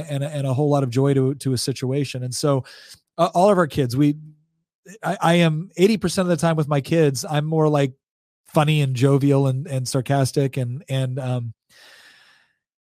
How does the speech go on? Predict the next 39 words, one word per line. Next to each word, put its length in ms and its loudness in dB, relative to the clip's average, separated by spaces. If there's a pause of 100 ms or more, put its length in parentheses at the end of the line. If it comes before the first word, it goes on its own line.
and, 160 2
and 160 4
they 80 6
love 220 6
it. 80 4
And 100 2
they've 160 4
all, 200 6
they've 240 4
all, 300 2 (360)
<laughs> 340 -8
they've 180 6 (100)
all 160 2 (280)
developed 480 4
a 100 2
very, 260 2
very 260 2
healthy, 520 0 (420)
uh, 340 2
funny 320 0
sarcasm 640 -2
as 140 -2
well. 300 0
That, 120 2
again, 240 4
is 140 -2
not 180 0
insulting. 600 -2
It's 180 -8
not 220 -4
mean-spirited, 920 -2 (560)
um, 220 0
most 240 0
of 80 0
the 40 -4
time, 280 -2 (180)
but, 180 4 (320)
<laughs> 760 -4
um, 380 4